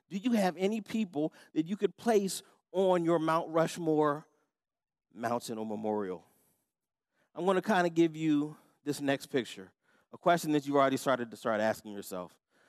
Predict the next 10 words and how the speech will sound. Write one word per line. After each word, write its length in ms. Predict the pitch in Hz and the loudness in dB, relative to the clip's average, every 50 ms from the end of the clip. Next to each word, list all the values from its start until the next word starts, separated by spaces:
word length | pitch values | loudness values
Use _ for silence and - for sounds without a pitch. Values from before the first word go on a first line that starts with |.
| _ _ _ _ _ - | _ _ _ _ _ -8
And 160 | 117 123 123 | -4 -2 0
that 140 | 131 127 - | 0 0 0
picture's 320 | - 143 - - 127 117 | -2 -4 -4 -6 -6 -4
up 140 | 127 120 104 | -4 -4 -2
there, 320 | 113 117 117 117 117 113 - - | -2 0 0 0 -2 -4 -8 -12
right? 380 | 101 107 113 117 120 120 - - - - _ _ _ _ _ _ _ _ _ _ | -10 -6 -2 -2 -2 -2 -4 -8 -14 -20 _ _ _ _ _ _ _ _ _ _
There 180 | 135 175 185 151 | 0 2 2 2
we 160 | 131 117 104 | 2 0 -2
go. 280 | 90 104 98 90 - - _ | -6 -8 -12 -14 -18 -12 _
Bam. 260 | - 190 - 131 110 | -4 -2 -2 -2 -4